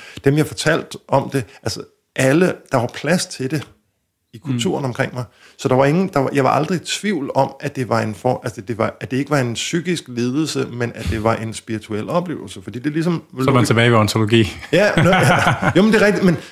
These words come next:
Speaker 1: jamen, det er rigtigt, men, men, men i forhold til ikke at blive så bange for det,
Speaker 2: Ja.
Speaker 1: Jeg, jeg, jeg er slet ikke i tvivl om, at var det sket for mig i Danmark, så,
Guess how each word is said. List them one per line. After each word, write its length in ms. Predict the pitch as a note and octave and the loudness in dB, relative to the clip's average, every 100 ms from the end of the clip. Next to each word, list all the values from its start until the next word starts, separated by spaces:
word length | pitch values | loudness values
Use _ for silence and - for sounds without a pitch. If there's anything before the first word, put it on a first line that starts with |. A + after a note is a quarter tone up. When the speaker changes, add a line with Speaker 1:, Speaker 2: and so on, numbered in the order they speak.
| _ E3 | _ 2
Speaker 1:
jamen, 180 | F3 | 4
det 100 | F#3 | 6
er 40 | G3 | 4
rigtigt, 340 | G3+ G3+ - - | 4 0 -2 0
men, 260 | D#3+ D#3+ | 2 2
men, 340 | D#3+ D#3+ D#3 D3+ | 2 2 2 2
men 200 | D#3 D#3+ | 0 0
i 60 | D#3 | -2
forhold 320 | - F#3+ F#3 | 2 4 4
til 140 | F#3 | 4
ikke 160 | D#3+ F3 | 2 2
at 60 | F#3 | 0
blive 180 | D3 | -2
så 100 | C3+ | -4
bange 280 | - E3+ G#3 | 0 2 2
for 140 | F#3 A2 | 2 2
det, 160 | A2+ - _ _ | 0 -6 _ _
Speaker 2:
Ja. 140 | C3+ G#2 - _ _ | -2 -2 -8 _ _
Speaker 1:
Jeg, 140 | C#3 - - | -2 -2 -8
jeg, 160 | B2+ - | -8 -8
jeg 80 | B2+ | -10
er 40 | |
slet 420 | B2 - - - E3+ | -10 -8 -2 0 0
ikke 120 | C#3+ | -2
i 20 | |
tvivl 300 | - D3+ B2 | -4 -4 -2
om, 140 | A#2 A#2+ | -2 -2
at 140 | C3 A2 | -4 -2
var 60 | |
det 160 | - D#3 | -2 -2
sket 340 | - E3+ - | -4 -6 -6
for 100 | - | -4
mig 200 | B2 A#2+ | 0 0
i 20 | |
Danmark, 480 | C3 C3 C#3 D#3 C#3 - _ | 2 0 2 0 -2 -8 _
så, 340 | - - C3+ | -8 0 2